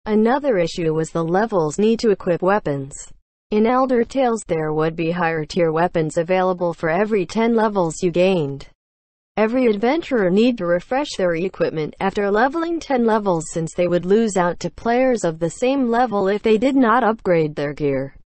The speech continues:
Hardcore players would pay even more attention to their equipment and review it frequently.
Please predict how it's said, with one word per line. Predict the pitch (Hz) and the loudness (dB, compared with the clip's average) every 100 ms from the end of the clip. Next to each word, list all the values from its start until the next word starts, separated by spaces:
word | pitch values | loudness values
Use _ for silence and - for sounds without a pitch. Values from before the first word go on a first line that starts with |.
| _ _ _ _ _ - | _ _ _ _ _ -4
Hardcore | 208 196 - 208 160 156 | -2 -2 0 0 0 -4
players | - 220 208 160 151 | 0 2 2 0 0
would | 160 165 | -2 -2
pay | 185 175 202 | 0 0 0
even | 262 240 | 2 2
more | 233 254 285 | 2 2 2
attention | 254 - 254 269 202 160 | 0 0 0 0 -2 -4
to | 175 | -2
their | 160 170 | -2 0
equipment | 165 185 - 180 175 165 | 0 -2 -2 -2 0 -2
and | 151 147 | -2 -4
review | 170 170 196 240 226 | -4 -4 -2 0 0
it | 233 | -2
frequently. | - 226 226 - 147 139 135 | -2 -2 -2 -6 -6 -6 -8